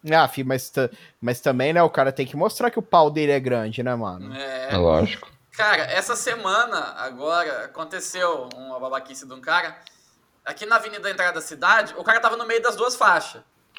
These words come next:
Speaker 3: Claro,
Speaker 2: Eu tava
Speaker 3: né?
Speaker 2: de manhã,
Speaker 3: Paga dois
Speaker 2: eu tava de
Speaker 3: P V A.
Speaker 2: bom humor. É, eu tava de bom humor. E era um, era um passatão, tá ligado? Eu só dei uma luzinha alta,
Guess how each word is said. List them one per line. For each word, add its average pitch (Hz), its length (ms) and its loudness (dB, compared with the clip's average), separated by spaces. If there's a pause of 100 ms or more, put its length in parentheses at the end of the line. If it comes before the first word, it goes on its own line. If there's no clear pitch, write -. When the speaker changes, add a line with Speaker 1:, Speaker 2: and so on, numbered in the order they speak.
Speaker 3:
Claro, 104 200 6
Speaker 2:
Eu 95 40 2
tava 90 140 2
Speaker 3:
né? 95 120 4
Speaker 2:
de - 60 2
manhã, 214 500 0
Speaker 3:
Paga 92 220 6
dois 87 140 2
Speaker 2:
eu - 80 -2
tava 92 160 4
de 98 60 4
Speaker 3:
P 92 60 6
V 90 80 2
A. 117 60 4
Speaker 2:
bom 262 140 -2
humor. 185 420 -4 (160)
É, 156 160 -4
eu 147 80 -4
tava 208 180 0
de 202 60 -12
bom 226 220 -8
humor. 160 280 -4
E 151 140 -6
era 226 160 4
um, 254 260 -8
era 220 160 -2
um 233 160 -10
passatão, 220 680 2
tá 120 100 -14
ligado? 135 320 -8 (360)
Eu 208 180 2
só 247 240 0
dei 240 320 -2
uma 262 220 -4
luzinha 247 400 -4
alta, 180 500 4